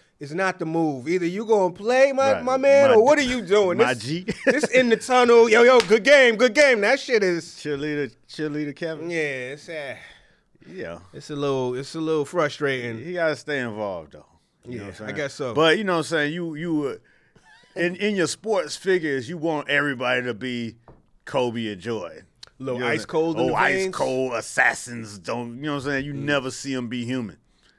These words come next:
Speaker 1: Unbothered.
Speaker 2: <laughs> You know what I'm saying? It's
Speaker 1: Yeah.
Speaker 2: like, nah, you
Speaker 1: Yeah.
Speaker 2: ain't gonna never catch Kobe, you know what I'm saying, playing around in the tunnel with Drake.
Speaker 1: Yeah, that ain't,
Speaker 2: <laughs> You
Speaker 1: that ain't
Speaker 2: know what I'm
Speaker 1: gonna
Speaker 2: saying?
Speaker 1: happen.
Speaker 2: He gonna give him a good old <laughs>
Speaker 1: Right.
Speaker 2: and keep it moving.
Speaker 1: Right,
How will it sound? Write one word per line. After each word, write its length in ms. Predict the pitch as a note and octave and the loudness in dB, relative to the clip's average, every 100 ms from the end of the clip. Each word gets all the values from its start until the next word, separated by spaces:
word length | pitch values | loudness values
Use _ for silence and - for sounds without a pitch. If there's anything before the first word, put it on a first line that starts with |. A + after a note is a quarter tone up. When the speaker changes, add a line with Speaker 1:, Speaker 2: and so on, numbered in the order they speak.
| A2 | -14
Speaker 1:
Unbothered. 720 | A2 A2 A#2 C3 A#2+ F2 - | -10 -6 -2 -2 -4 -12 -6
Speaker 2:
<laughs> 0 | |
You 60 | E3 | 0
know 60 | |
what 160 | F3+ - | 0 0
I'm 40 | |
saying? 380 | G#3+ F#3 E3+ D#3+ | -2 0 -2 -6
It's 180 | F3 E3+ | -8 -10
Speaker 1:
Yeah. 340 | E3 D#3 D#3+ | -6 -4 -4
Speaker 2:
like, 140 | B2 - - - _ _ - | -4 -10 -20 -20 _ _ -20
nah, 280 | E3 D#3+ G2 - - F#2+ | -10 -6 -6 -8 -16 -12
you 100 | A#2+ | -8
Speaker 1:
Yeah. 80 | |
Speaker 2:
ain't 100 | D3+ D3 | -6 -4
gonna 100 | C#3 | -2
never 340 | C#3+ C3+ B2+ | -2 -2 -4
catch 320 | - B2+ - | -8 -10 -10
Kobe, 460 | - B2 A2 G#2+ G#2+ _ _ _ - | -8 -8 -6 -10 -12 _ _ _ -14
you 100 | A#2+ | -10
know 60 | |
what 40 | B2 | -10
I'm 40 | |
saying, 580 | A#2 A#2+ A#2 A2+ G#2+ G#2 _ _ _ | -10 -10 -10 -10 -12 -16 _ _ _
playing 280 | D3 B2 G#2 | -8 -8 -8
around 380 | G#2+ A2+ G#2+ | -8 -8 -8
in 100 | G2+ | -10
the 60 | F#2 | -14
tunnel 340 | - B2+ G2 | -10 -10 -10
with 140 | F#2 E2+ | -14 -14
Drake. 340 | A#2 F#2+ - - _ _ | -14 -14 -18 -20 _ _
Speaker 1:
Yeah, 260 | A2 - - | -20 -18 -18
that 180 | G#2 A2 | -18 -20
ain't, 120 | A2 | -12
Speaker 2:
<laughs> 0 | |
You 40 | C#3+ | -8
Speaker 1:
that 80 | D#3 | -4
ain't 100 | E3 | -4
Speaker 2:
know 140 | D3 | -4
what 0 | |
I'm 40 | C#3 | -4
Speaker 1:
gonna 60 | |
Speaker 2:
saying? 100 | C#3 C3 | -4 -6
Speaker 1:
happen. 120 | - - | -12 -8
Speaker 2:
He 80 | D#3+ | -6
gonna 160 | C#3+ B2 | -4 -4
give 160 | B2 | -4
him 120 | A2+ A2 | -4 -6
a 40 | |
good 220 | G2+ A#2 | -6 -4
old 240 | A2 G2 F2+ | -4 -6 -10
<laughs> 380 | A#2+ G#2+ - A#2 _ _ - | -12 -10 -10 -10 _ _ -10
Speaker 1:
Right. 280 | C3+ C3+ A#2 | -6 -4 -6
Speaker 2:
and 100 | A2+ | -8
keep 260 | - B2+ | -8 -8
it 100 | G#2+ | -8
moving. 180 | A#2 C#3 | -6 -2
Speaker 1:
Right, 240 | C#3+ B2 | -2 -4